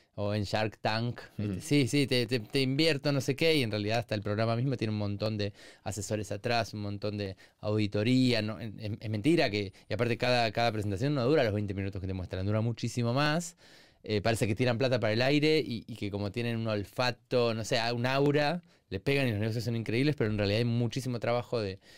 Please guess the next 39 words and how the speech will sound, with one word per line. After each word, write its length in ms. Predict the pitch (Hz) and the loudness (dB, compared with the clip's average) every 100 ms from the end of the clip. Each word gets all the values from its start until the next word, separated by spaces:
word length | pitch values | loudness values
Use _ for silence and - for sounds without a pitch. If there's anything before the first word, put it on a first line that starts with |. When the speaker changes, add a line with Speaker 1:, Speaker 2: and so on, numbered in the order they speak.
| - - - | -20 -20 -10
Speaker 1:
de 120 | 104 | 0
auditoría 500 | 107 110 107 123 151 127 | 2 4 4 4 4 2
que 120 | 107 | 2
uno 280 | 120 123 110 | 2 2 0
como 160 | 107 | 0
inversor 360 | 104 101 113 113 | 2 0 0 0
particular 540 | 110 104 101 135 147 - | 0 0 0 2 0 -4
no 180 | 107 95 | -6 -4
se 100 | 104 | -2
puede 180 | 107 107 | 2 4
dar 100 | 98 | 4
el 100 | 98 | 2
lujo 300 | 107 - 95 | 0 -2 -4
de, 80 | 87 | -4
de 120 | - | -8
Speaker 2:
No. 40 | 87 | -6
Speaker 1:
tener, 360 | 101 120 202 - - - | -2 -2 -4 -10 -18 -8
y 60 | |
está 160 | - 107 | -2 2
bueno 160 | 113 117 | 2 4
tener 180 | 110 113 | 4 4
la 80 | |
humildad 380 | 110 107 104 151 | 4 2 2 2
de 100 | 165 | 2
decir, 420 | 98 - 117 - - | 0 0 -2 -2 -8
"Yo 340 | - 104 98 - - | -10 -8 -8 -10 -20
necesito 540 | - 95 92 - 107 135 | -14 -10 -8 -6 -2 0
invertir 320 | 104 98 104 | 0 -2 -2
en 80 | 98 | -4
un 100 | 98 | -2
fondo", 260 | 127 120 120 156 | 0 0 -4 -4
y 40 | 113 | -2
después 200 | 101 185 | 0 2
hay 80 | 135 | 2
que 80 | 107 | 2
saber, 280 | 120 123 110 | 2 2 2
eh, 400 | 104 - - - - | 0 -2 -8 -10 -8
en, 140 | 110 | -6
de, 300 | 101 80 - | -6 -8 -16